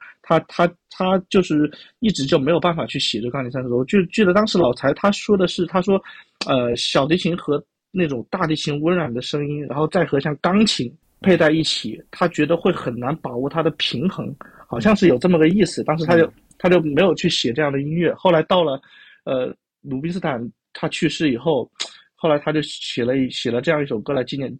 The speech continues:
Speaker 1: 写了这样一首曲来纪念他的老师。实际上，呃，他，我当时我，我听这首曲的时候，我是非常非常心情沉重的。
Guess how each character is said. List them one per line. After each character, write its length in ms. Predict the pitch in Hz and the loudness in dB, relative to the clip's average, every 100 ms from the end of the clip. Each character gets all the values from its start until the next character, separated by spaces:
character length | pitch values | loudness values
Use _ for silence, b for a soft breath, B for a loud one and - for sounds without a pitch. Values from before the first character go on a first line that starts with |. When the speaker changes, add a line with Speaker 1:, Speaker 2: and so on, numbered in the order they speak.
| _ - | _ -4
Speaker 1:
写 120 | 120 | 0
了 60 | |
这 80 | 139 | 2
样 80 | 151 | 2
一 20 | |
首 80 | 143 | 0
曲 140 | - | -2
来 80 | 117 | -6
纪 140 | 120 147 | -4 -4
念 120 | 139 | -2
他 100 | 143 | 0
的 40 | |
老 160 | 131 107 | 0 0
师。 260 | - 135 135 | -4 -6 -4
实 100 | 131 | -2
际 80 | 139 | -2
上， 180 | 147 135 B B B - | -2 -4 B B B -8
呃， 80 | - | -4
他， 160 | - | 0
我 100 | 143 | 0
当 180 | 135 190 | 2 0
时 120 | 175 | 2
我， 200 | 143 113 - | 0 -2 -2
我 100 | 131 | -4
听 220 | - 190 | 2 2
这 100 | 196 | 4
首 120 | 151 | 4
曲 180 | 147 127 | 2 -4
的 100 | 135 | -4
时 120 | 139 | 0
候， 160 | 131 - | -2 -2
我 180 | - 123 | -4 -4
是 160 | - 170 | -4 -6
非 280 | - 202 220 | 0 2 2
常 220 | - 127 | 0 -2
非 160 | 165 | -2
常 260 | 165 135 120 _ _ _ - - | -2 -4 -10 _ _ _ -14 -12
心 220 | - 208 | 0 2
情 140 | 190 160 | 2 0
沉 220 | 139 127 | -4 0
重 180 | 180 147 | 0 0
的。 160 | - | -2